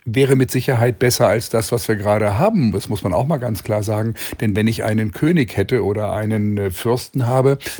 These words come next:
dann weiß ich, wer in der Verantwortung ist. Und wenn er merkt, oder wenn er zum Beispiel überzieht und das Volk darunter leidet, dann kann man ihn da eben halt aus dem Palast jagen.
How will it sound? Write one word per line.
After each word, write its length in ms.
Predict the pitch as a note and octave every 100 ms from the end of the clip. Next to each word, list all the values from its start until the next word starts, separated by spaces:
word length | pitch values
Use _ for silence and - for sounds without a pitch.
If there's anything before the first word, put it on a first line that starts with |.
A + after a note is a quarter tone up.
| -
dann 180 | A#2 G2
weiß 240 | G#2 -
ich, 140 | A2+
wer 100 | A2+
in 80 | A2
der 140 | A2 G#2
Verantwortung 680 | F2 F2+ F#2+ G#2+ A#2 C3
ist. 240 | A#2+ D#3 -
Und 200 | G#2 G2+
wenn 160 | G#2+
er 160 | G2 G#2
merkt, 420 | G2+ G#2 C3+ - - - - _
oder 200 | G#2+ F#2
wenn 120 | G2+ G2
er 160 | G2
zum 200 | - G#2+
Beispiel 260 | G2 - G#2+
überzieht 640 | A2 G2 F#2+ - C#3+ G3
und 140 | A#2+ G2
das 100 | -
Volk 260 | G2+ G2+ -
darunter 360 | F#2+ G#2+ G2
leidet, 400 | E2+ F#2 G#2 C3+
dann 140 | A#2 G#2+
kann 160 | G2
man 160 | A2 G2+
ihn 240 | A2 B2
da 100 | A2+
eben 280 | G2+ A#2 A2
halt 160 | A#2 A2
aus 140 | A2
dem 120 | A#2+
Palast 420 | A#2+ C3 F3+ -
jagen. 380 | B2+ A2+ G#2+ G#2